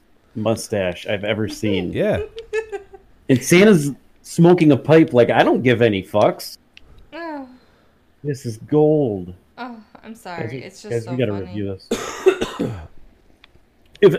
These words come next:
Speaker 1: as, as long as it's not, like, over an hour and a half long, I think we gotta review this.
Speaker 2: All right. Any more thoughts on Rudolph?
Speaker 3: <laughs> Sorry. We got out of control.
Speaker 2: I don't really have any more thoughts.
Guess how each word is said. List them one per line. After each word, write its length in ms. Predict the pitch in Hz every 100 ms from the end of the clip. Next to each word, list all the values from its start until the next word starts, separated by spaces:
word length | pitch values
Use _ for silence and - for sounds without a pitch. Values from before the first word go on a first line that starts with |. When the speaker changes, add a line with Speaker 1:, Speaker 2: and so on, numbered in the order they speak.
| -
Speaker 1:
as, 160 | 131
as 160 | - 135
long 180 | 151 214
as 120 | 135
it's 60 | 131
not, 220 | 147 131
like, 220 | 123 -
over 300 | 120 107 107
an 100 | 95
hour 240 | 87 98 95
and 80 |
a 100 | 90
half 280 | 87 87 82
long, 240 | 85 82 78
I 40 |
think 200 | - -
we 60 | 98
gotta 140 | 90
review 260 | 87 90 98
this. 220 | 85 107 _ - _ _ -
Speaker 2:
All 120 | 147
right. 180 | 147 80 - - _ _ _ _ _ _ _ _ _ _ -
Any 140 | 180 208
more 160 | 196
thoughts 420 | - 139 139 - -
on 480 | 107 117 107 107
Rudolph? 460 | 92 95 67 62 - - 622 480 453 - - 262 - 466
Speaker 3:
<laughs> 720 | - - - 320 - _ _
Sorry. 640 | _ 190 175 170 170 185 - _ _ _ _
We 140 | 214
got 280 | 226 214 190 -
out 100 | 175
of 180 | 180 -
control. 680 | 190 - 185 185 196 214 220 _ _ _ _ _ _ _ _ _ _ _ _ _ _ _ _ _ _ _ _ _ _ _ -
Speaker 2:
I 100 | 131
don't 100 | 131
really 200 | 110 101
have 140 | 98
any 120 | 95 87
more 160 | 82
thoughts. 560 | 80 53 50 - -